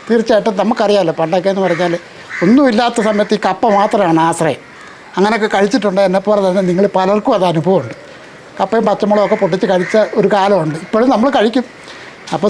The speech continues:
തീർച്ചയായിട്ടും എല്ലാ മലയാളിക്കും കപ്പ എന്ന് പറയുന്ന സാധനം ഇഷ്ടമാണ്, അല്ലേ? അപ്പോൾ തീർ-, ഇതുപോലെ കപ്പ മേടിക്കുമ്പോഴത്തേക്ക് ഇതേപോലെ ഒന്ന് ഉണ്ടാക്കി കഴിക്കും. നല്ല അടിപൊളി ടേസ്റ്റ് തന്നെയാണ്. തീർച്ചയായിട്ടും സമയം കിട്ടുമ്പോഴും കപ്പ മേടിക്കുമ്പോഴും ഒക്കെ ഇതുപോലെ ഒന്ന് ഉണ്ടാക്കും.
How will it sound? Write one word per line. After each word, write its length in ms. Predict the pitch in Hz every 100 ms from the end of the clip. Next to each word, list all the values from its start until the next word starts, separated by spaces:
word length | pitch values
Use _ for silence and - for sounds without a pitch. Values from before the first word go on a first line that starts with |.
| 196
തീർച്ചയായിട്ടും 460 | 196 196 233 196 185
എല്ലാ 160 | 202 277 233
മലയാളിക്കും 420 | 220 208 196 202
കപ്പ 140 | 185 - 214
എന്ന് 100 | 202
പറയുന്ന 180 | 185 165
സാധനം 200 | 165 160
ഇഷ്ടമാണ്, 260 | - 156 - - - - - -
അല്ലേ? 160 | 269 - - - -
അപ്പോൾ 140 | 202 220
തീർ-, 240 | 226 240 247 240
ഇതുപോലെ 260 | 277 240 233
കപ്പ 180 | 226 277 208
മേടിക്കുമ്പോഴത്തേക്ക് 600 | 185 190 185 170 185 196
ഇതേപോലെ 360 | 247 285 269 226
ഒന്ന് 120 | 202
ഉണ്ടാക്കി 240 | 175 160 -
കഴിക്കും. 260 | 147 120 131 - - - -
നല്ല 360 | 175 233 269 269 202
അടിപൊളി 400 | 190 - 269 233 -
ടേസ്റ്റ് 280 | 185 180 226
തന്നെയാണ്. 280 | 180 160 123 - - - -
തീർച്ചയായിട്ടും 500 | 262 262 202 185 226 202
സമയം 260 | 196 214
കിട്ടുമ്പോഴും 380 | 196 196 185 254 -
കപ്പ 160 | 202 233 202
മേടിക്കുമ്പോഴും 400 | 185 180 214 190
ഒക്കെ 120 | - 226
ഇതുപോലെ 220 | 185 202 185
ഒന്ന് 100 | 165
ഉണ്ടാക്കും. 280 | 147 -